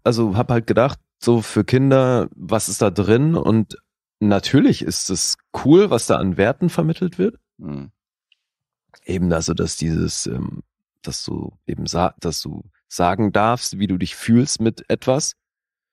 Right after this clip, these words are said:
Speaker 2: Mhm.
Speaker 1: oder mit, mit anderen Personen und so, dass das auch kommuniziert werden soll und dass es wichtig ist, dass du Leute hast, die dich lieben, damit das auch in, in, damit da auch ein Umfeld geschaffen wird, wo du eben über deine Gefühle sprechen kannst.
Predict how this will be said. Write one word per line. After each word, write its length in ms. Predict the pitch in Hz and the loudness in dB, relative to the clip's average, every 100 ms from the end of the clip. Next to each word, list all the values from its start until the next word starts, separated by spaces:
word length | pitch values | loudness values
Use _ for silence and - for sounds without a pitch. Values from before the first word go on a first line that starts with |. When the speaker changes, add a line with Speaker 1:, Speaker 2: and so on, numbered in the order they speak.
| - | -12
Speaker 2:
Mhm. 280 | 80 80 90 _ _ _ | -8 -8 -10 _ _ _
Speaker 1:
oder 120 | 92 92 | 0 0
mit, 240 | 95 - | 0 -2
mit 220 | 92 - | -6 -4
anderen 420 | 92 110 110 110 | 0 2 2 0
Personen 540 | - 98 95 123 131 - | 0 0 2 2 2 -2
und 140 | 120 | -4
so, 140 | 117 123 | -2 -2
dass 200 | 92 - | -4 -6
das 160 | 78 - | -6 -2
auch 180 | - - | -2 -2
kommuniziert 500 | 98 87 - 127 117 | -4 -2 0 0 2
werden 300 | 113 110 107 | 0 0 0
soll 320 | 104 107 101 | 2 4 2
und 160 | 80 | -2
dass 120 | - 67 | -8 -8
es 140 | 71 | 0
wichtig 360 | 113 - 90 76 | 0 0 -4 -4
ist, 260 | 101 - | -4 -4
dass 180 | 90 - | -8 -8
du 100 | 76 | -2
Leute 300 | 82 98 98 | 2 2 2
hast, 220 | 95 - | -2 -2
die 60 | 90 | -6
dich 160 | 73 - | -6 -4
lieben, 460 | 113 127 120 - _ _ _ _ - _ | 0 2 0 -2 _ _ _ _ -20 _
damit 320 | 95 92 90 _ | -2 0 0 _
das 260 | - 82 - | -8 -6 -4
auch 240 | 85 - | -4 -4
in, 300 | - 92 90 | -4 -4 -4
in, 280 | - 85 69 - | -4 -6 -6 -4
damit 220 | 85 87 | 0 0
da 60 | |
auch 120 | 78 78 | 0 -2
ein 60 | |
Umfeld 380 | - 117 120 - | -4 0 0 0
geschaffen 380 | - 110 98 110 | -4 -2 -2 -2
wird, 180 | 104 95 | -2 0
wo 140 | 110 | 2
du 100 | 120 | 2
eben 300 | 71 120 123 - - - - - | 2 0 -2 -8 -20 -20 -20 -2
über 240 | 131 127 | 2 2
deine 200 | 120 120 | 2 0
Gefühle 360 | 110 - 120 120 | -2 -4 -2 -2
sprechen 280 | - 110 113 | 0 -2 0
kannst. 280 | 117 - | -4 -6